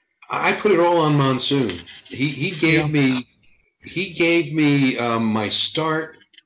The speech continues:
Speaker 1: He, um, I wouldn't say he groomed me. Like, he never would s-, he never said to me, "Gary, that was a, you know, that was a good night." He may have said, "You did well," which is something the McMahons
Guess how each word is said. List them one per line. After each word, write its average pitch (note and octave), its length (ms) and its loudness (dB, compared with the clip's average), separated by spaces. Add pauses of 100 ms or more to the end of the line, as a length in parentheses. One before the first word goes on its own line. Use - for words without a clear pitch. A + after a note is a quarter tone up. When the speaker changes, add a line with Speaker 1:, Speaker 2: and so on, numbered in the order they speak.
(260)
Speaker 1:
He, A2 880 -2 (160)
um, G2+ 580 -2 (240)
I D3+ 60 2
wouldn't C4+ 240 2
say A#3+ 160 2
he E3 140 -2
groomed B2+ 420 0
me. A3+ 240 -2 (140)
Like, C#3+ 100 -4
he F3+ 140 -2
never G3+ 500 2
would D#3 140 2
s-, - 160 2
he - 180 -8
never F3+ 260 0
said C3+ 320 2
to B2 120 -2
me, A2 340 -2 (240)
"Gary, B2 280 2
that A#2 120 0
was A2 120 -4
a, G#2+ 40 -6 (140)
you G#2 100 -10
know, G#2+ 80 0
that G#2 160 -2
was G2+ 140 -4
a F#2+ 80 -8
good G#2 260 -2
night." G#2 300 -2 (420)
He A3 140 2
may B3 100 4
have C#3+ 140 2
said, B2 240 2
"You A#2+ 80 -4
did A2 200 0
well," A2+ 480 -2 (640)
which A2+ 160 -2
is A#2+ 100 0
something A2+ 300 0
the A2 100 -2
McMahons G#2+ 680 -2